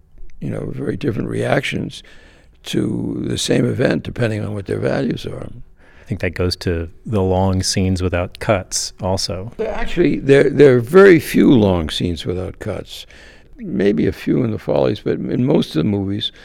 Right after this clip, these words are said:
Speaker 1: there, there are long scenes, but they're not long takes.
Speaker 2: Okay, fair enough. So long scenes, there's in Titicut Follies, the one where I felt like I was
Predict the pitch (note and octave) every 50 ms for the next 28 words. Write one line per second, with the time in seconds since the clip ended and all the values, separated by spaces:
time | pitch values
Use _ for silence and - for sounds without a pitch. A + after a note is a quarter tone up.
0 | - - - - - - - - - - B2 C3 B2 A#2+ - - - B2 A#2+ A#2
1 | A2+ A#2+ B2+ C3+ C#3 C3+ A2+ F#2+ - - - A#3+ A#3+ C4+ A#3 A#2+ F#2 F#2 F#2 -
2 | - - - - - _ - C3 B2+ - - - - - - C3 C#3+ C3 B2+ C3
3 | C3+ C3+ - - - A2+ A#2 A#2 A#2+ A#2+ A2 G2 - - - - F2 - - -
4 | - - - - - - - - - - - - _ _ - - - - - A2+
5 | - F#2 - - - - A#2 G#2+ A2 G#2 F#2 F2+ - - - - - - - -
6 | - - - - D3+ C3 B2 A2+ G#2 - A#2+ B2+ C#3 D3+ D3+ C#3+ - - - E3+
7 | E3+ D3+ C3 B2 A2+ - - A#2+ A2+ A2+ G2+ - - - - - - - - A2+
8 | G#2+ G#2 - - A#2+ A#2 - G#2 - - - A2+ A2+ A2 G#2 F2+ G2+ G#2+ A2 A#2+
9 | A#2 G#2 A2+ A2 G#2 - - B2+ B2+ A2+ G#2+ - G#2+ G2 G#2 G#2+